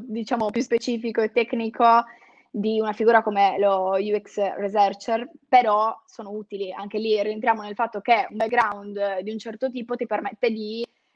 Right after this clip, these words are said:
eh, di muoverti meglio in tutto, in tutto il settore di, de-, della progettazione poi di un sito.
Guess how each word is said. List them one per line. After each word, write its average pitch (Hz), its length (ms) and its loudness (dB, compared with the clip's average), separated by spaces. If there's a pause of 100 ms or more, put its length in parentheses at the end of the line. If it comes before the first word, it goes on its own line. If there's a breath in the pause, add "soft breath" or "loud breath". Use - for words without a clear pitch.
(140)
eh, 196 640 0
di 220 160 2
muoverti 254 380 4
meglio 208 220 -2
in 202 80 -4
tutto, 233 640 6
in 214 100 0
tutto 262 140 2
il 247 80 4
settore 233 500 2
di, 190 340 -4
de-, 190 280 -6
della 208 200 6
progettazione 214 640 -2
poi 214 140 0
di 202 60 0
un 196 100 -8
sito. 190 540 -4